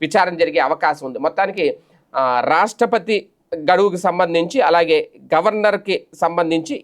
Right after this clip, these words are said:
ఈ విషయంలో, ఆ, కేంద్రానికి అలాగే సుప్రీంకోర్టుకి మధ్య గట్టి వాదనలు అయితే నడుస్తున్నాయి. ఫైనల్గా కేంద్రం చెప్పేది ఏంటి అంటే, ఆ, పొలిటికల్గా రాజకీయ సమస్యలు రాజ్యాంగబద్ధమైనవి,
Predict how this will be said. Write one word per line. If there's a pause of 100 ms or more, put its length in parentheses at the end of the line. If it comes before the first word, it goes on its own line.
(140)
ఈ
విషయంలో, (500)
ఆ, (140)
కేంద్రానికి
అలాగే (140)
సుప్రీంకోర్టుకి
మధ్య (440)
గట్టి
వాదనలు
అయితే
నడుస్తున్నాయి. (420)
ఫైనల్గా (260)
కేంద్రం
చెప్పేది
ఏంటి
అంటే, (300)
ఆ, (200)
పొలిటికల్గా
రాజకీయ
సమస్యలు (120)
రాజ్యాంగబద్ధమైనవి,